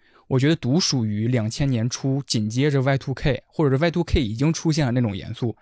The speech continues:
就是机械狗。不是现在那种机器狗，就是那种钢骨特别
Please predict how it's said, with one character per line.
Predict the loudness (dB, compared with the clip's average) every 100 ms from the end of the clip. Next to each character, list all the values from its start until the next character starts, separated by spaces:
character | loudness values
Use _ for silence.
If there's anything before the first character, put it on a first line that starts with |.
| -20 -20 -2
就 | 0
是 | 2
机 | 0
械 | 0 -2
狗。 | -2 -6 -12 _ _ -4
不 | 0
是 | 2 2
现 | 2 2
在 | 2 2
那 | 2
种 | 0
机 | 0 -2
器 | 0 0
狗， | 0 -2
就 |
是 | 0 0
那 | 2
种 | 2 0 -4 -8
钢 | -2 0 0
骨 | -2 -6
特 | -2
别 | -2